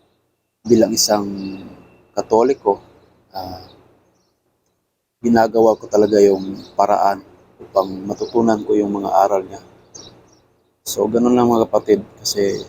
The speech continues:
hindi naman tayo pababayaan ng Diyos. Si Pedro nga, yung apat na, ano,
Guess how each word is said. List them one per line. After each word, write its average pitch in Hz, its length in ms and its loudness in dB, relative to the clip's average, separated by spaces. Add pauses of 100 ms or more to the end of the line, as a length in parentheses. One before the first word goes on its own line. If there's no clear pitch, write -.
hindi 110 160 2
naman 107 320 0
tayo 107 160 4
pababayaan 104 640 2
ng 101 160 -10
Diyos. - 400 -6 (880)
Si - 320 4
Pedro 113 560 2
nga, 135 80 2
yung 113 640 -4
apat 107 400 0
na, 107 160 0 (400)
ano, 110 240 -14